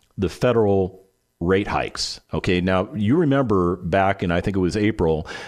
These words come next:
or maybe it was March. No, it was in March. It was, yeah, 'cause they did it in March.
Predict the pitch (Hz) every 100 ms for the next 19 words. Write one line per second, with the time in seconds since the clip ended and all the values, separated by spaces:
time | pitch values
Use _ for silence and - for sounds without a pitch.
0 | - _ - 87 87 127 98 85 85 85
1 | 90 67 - 165 220 135 107 107 117 90
2 | - 101 101 82 - 123 87 - 90 107
3 | 90 175 147 117 90 73 65 -